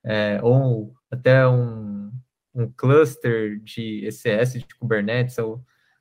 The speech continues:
lá na A W S, é, às vezes uma boa pedida pode ser o,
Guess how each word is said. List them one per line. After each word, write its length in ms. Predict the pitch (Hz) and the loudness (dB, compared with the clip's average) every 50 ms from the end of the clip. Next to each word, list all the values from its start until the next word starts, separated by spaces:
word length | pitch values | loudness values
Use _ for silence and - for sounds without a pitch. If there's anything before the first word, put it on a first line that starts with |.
| _ _ | _ _
lá 140 | 113 110 113 | -4 -2 -2
na 80 | 113 | -2
A 40 | 110 | -2
W 280 | 110 107 104 113 123 147 | -2 -2 -2 0 0 2
S, 420 | 185 185 - - - 117 107 - _ _ _ _ _ _ _ _ _ _ | 2 0 -2 -4 -10 -12 -12 -12 _ _ _ _ _ _ _ _ _ _
é, 340 | 135 120 117 120 - - - _ _ | -6 -6 -4 -4 -6 -8 -12 _ _
às 140 | 143 139 147 | -6 -4 -4
vezes 140 | 170 175 | -4 -6
uma 200 | 190 185 180 175 | -4 -4 -2 -2
boa 200 | 165 170 175 170 | 0 0 -2 -2
pedida 680 | 170 - 160 147 147 160 180 196 202 202 - 101 202 202 - _ _ _ _ _ _ | -2 -6 -6 -4 -4 -4 -4 -2 0 2 2 0 0 -4 -10 _ _ _ _ _ _
pode 200 | - 151 151 151 | -4 -4 -4 -4
ser 140 | - - 170 | -6 -4 -4
o, 760 | 175 175 180 175 170 165 160 151 143 131 123 117 110 110 107 | -2 -2 -2 -2 0 0 0 2 2 2 2 0 0 -4 -8